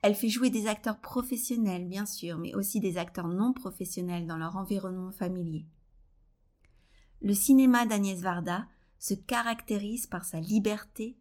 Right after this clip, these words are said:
de création. Voici une liste de films que j'ai vus et que je vous recommande. Salut les Cubains, mille neuf cent soixante-trois. Black Panthers, mille neuf cent soixante-huit. Daguerréotype,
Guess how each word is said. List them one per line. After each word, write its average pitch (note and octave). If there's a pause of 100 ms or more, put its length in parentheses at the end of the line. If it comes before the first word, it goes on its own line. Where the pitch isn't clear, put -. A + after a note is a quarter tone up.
(160)
de E3+
création. F3 (600)
Voici A3+
une A#3
liste C4+
de G3
films F#3+ (140)
que -
j'ai F3+
vus G#3 (100)
et -
que G3+
je F#3+
vous G3
recommande. F#3+ (1080)
Salut A3+
les B3+
Cubains, G3+ (260)
mille G3
neuf F#3+
cent G3
soixante-trois. G3 (880)
Black A3
Panthers, A3 (420)
mille G3
neuf F#3
cent F#3+
soixante-huit. F#3 (1120)
Daguerréotype, G#3+